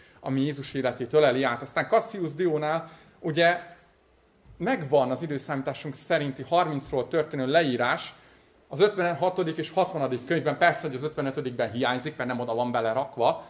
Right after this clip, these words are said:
hanem később. Az valóban igaz, hogy a Jézus születéséről tartalmazó, ö, leírás az hiányzik, vagy abból a korból. Aztán Filón említi Pilátus júdeai helytartóságát, a Gaiushoz, Gaiusról írt,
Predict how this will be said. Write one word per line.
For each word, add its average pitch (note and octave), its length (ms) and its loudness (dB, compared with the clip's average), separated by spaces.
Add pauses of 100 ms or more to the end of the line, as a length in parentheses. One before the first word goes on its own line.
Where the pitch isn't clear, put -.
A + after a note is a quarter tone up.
hanem C#3+ 220 -2
később. D3+ 500 -2
Az C#3+ 140 2
valóban C#3 480 2
igaz, C3+ 340 2
hogy C3 140 -4
a B2+ 40 0
Jézus C3+ 260 -4
születéséről B2+ 720 -4
tartalmazó, B2 580 -6 (340)
ö, B2 220 0
leírás C3+ 360 0
az - 140 -16
hiányzik, C3 440 0
vagy B2 120 -6
abból B2 180 0
a A#2 100 -6
korból. A2+ 480 -2 (640)
Aztán F3 380 0
Filón F#3 500 4 (400)
említi F#3 540 2
Pilátus C3+ 520 -2
júdeai B2 260 2
helytartóságát, D#3 1000 0
a D#3 60 -2
Gaiushoz, C3 880 2
Gaiusról A#2+ 520 -2
írt, C3+ 280 -2